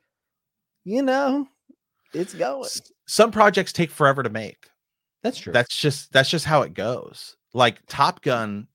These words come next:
Speaker 2: Top Gun Two was in development for, like, twenty years.
Speaker 1: Well, let's hope it's not twenty years. Uh,
Speaker 2: I know.
Speaker 1: that would, that would be unfortunate. I, you know what it, you know what though, Matt? And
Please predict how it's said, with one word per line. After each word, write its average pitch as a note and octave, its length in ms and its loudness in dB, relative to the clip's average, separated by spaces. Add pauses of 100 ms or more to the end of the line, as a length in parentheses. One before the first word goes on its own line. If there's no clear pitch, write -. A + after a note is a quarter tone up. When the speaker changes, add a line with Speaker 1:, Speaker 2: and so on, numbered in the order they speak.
Speaker 2:
Top C#3 260 4
Gun F3 180 2
Two D#3 300 2
was C3+ 200 0
in C3 80 -2
development A#2 540 0
for, A2 100 -10
like, F2+ 240 -6 (300)
twenty A#2+ 240 -10
years. - 480 -14 (160)
Speaker 1:
Well, C3 220 2
let's C3 140 -2
hope C3+ 140 0
it's G2+ 80 -12
not F#2+ 140 -10
twenty D2+ 240 -18
years. - 380 -20
Uh, - 40 -14 (400)
Speaker 2:
I F#2 40 -6
know. G#2 120 -10
Speaker 1:
that G#2+ 180 -6
would, G2 280 -10
that A2+ 120 -6
would G#2 120 -8
be F#2+ 100 -10
unfortunate. F#2+ 600 -12 (180)
I, B2+ 120 0
you D3 180 -2
know C#3 80 2
what C3 100 2
it, A#2 220 -4
you B2 80 -4
know A#2+ 80 -4
what A#2+ 140 -6
though, B2+ 140 0
Matt? C3 280 -6 (120)
And G#2+ 460 -8